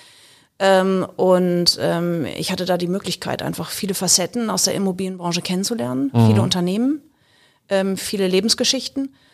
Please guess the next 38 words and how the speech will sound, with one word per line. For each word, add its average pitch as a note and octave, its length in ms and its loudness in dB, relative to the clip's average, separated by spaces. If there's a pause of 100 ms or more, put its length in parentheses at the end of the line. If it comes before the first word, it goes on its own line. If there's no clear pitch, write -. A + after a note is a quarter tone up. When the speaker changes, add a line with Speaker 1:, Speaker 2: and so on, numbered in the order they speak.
(260)
Speaker 1:
Ähm, G#3 200 4
und A3+ 300 4
ich A#3+ 120 0
konnte G#3+ 220 0
mich G#3 280 -2
da D#3+ 200 0
extrem G3 400 -2
gut F#3 160 -2
ausprobieren. E3 600 -6
Also E3 160 -6
ich - 160 -8
konnte E3+ 280 -6
nach E3+ 240 -8
ganz F3 200 -8
kurzer E3+ 300 -4
Zeit E3 320 0
sagen, E3 280 0
„Oh, E3+ 160 4
mich F3+ 180 0
interessiert - 400 0
das F3 140 -4
mit - 140 -8
der E3 60 -4
Vorstandsarbeit, G#3+ 680 -2
das - 100 -2
finde F#3+ 160 -6
ich - 80 -8
aber F#3 120 -4
super.“ G3+ 340 -6 (160)
Speaker 2:
Mhm. B2 360 8
Speaker 1:
Ähm, F#3 360 2
dann F3+ 200 -2
habe F3+ 200 -4
ich - 180 -6
im F3 440 -8
Bundesvorstand, G#3 800 -4
äh, G3+ 120 -4
mitgemischt, G3+ 680 0